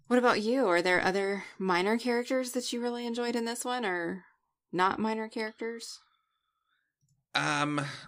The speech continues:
Speaker 2: let's think about who's in it. Let's see if there's anyone else we haven't touched on. That, and, and actually, you've reminded me of something I was thinking about the Patrick Swayze character. Like, is there an aspect of this of Richard Kelly writing what he knew?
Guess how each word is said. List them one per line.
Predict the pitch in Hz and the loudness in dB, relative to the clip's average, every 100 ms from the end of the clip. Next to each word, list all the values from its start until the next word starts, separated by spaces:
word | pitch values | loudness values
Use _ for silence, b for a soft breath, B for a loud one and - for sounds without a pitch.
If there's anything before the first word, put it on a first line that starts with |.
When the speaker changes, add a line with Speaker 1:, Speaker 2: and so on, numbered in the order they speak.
| - | -12
Speaker 2:
let's | 135 - | -10 -10
think | - 110 92 | -8 -8 -8
about | 98 98 107 | -12 -10 -4
who's | 117 123 127 127 - | -2 0 -2 -6 -6
in | 165 | -4
it. | 302 92 - - | -2 -2 -6 -16
Let's | 98 - | -14 -10
see | 104 | -8
if | 107 | -8
there's | 110 | -8
anyone | 113 113 | -6 -4
else | 120 120 | -6 -6
we | 123 | -8
haven't | 131 139 | -8 -10
touched | - - - 113 | -10 -10 -8 -8
on. | 98 95 98 _ _ _ _ _ _ _ _ _ _ _ _ _ _ _ _ _ _ _ _ _ _ B 214 - | -8 -10 -16 _ _ _ _ _ _ _ _ _ _ _ _ _ _ _ _ _ _ _ _ _ _ B -14 4
That, | 220 - | 6 8
and, | 156 156 | 4 4
and | 160 160 - | 0 0 0
actually, | 160 123 127 110 | 0 2 -2 -2
you've | 110 | -4
reminded | 113 120 120 | 2 2 2
me | |
of | 113 | -2
something | 120 104 110 | -4 -4 -2
I | |
was | 104 | -2
thinking | 117 104 | -4 0
about | 104 - | -2 0
the | |
Patrick | - - - | -8 -10 -6
Swayze | 196 233 107 | -4 -4 -4
character. | 98 85 - - | -6 -6 -10 -6
Like, | 117 131 - _ _ _ _ _ _ _ - | -4 -4 -6 _ _ _ _ _ _ _ 0
is | 156 | 2
there | 151 | 4
an | 139 | 4
aspect | 135 135 95 117 | 4 2 0 -2
of | 95 | 0
this | 107 101 - | 0 0 0
of | 107 104 101 101 98 _ | 4 6 6 2 -2 _
Richard | 123 110 - - | -6 -6 -6 -8
Kelly | 120 101 95 | -2 -2 -2
writing | 95 95 - 92 | -4 -6 -8 -12
what | 92 - | -12 -12
he | 98 | -12
knew? | 92 95 - 135 | -8 -8 -10 -14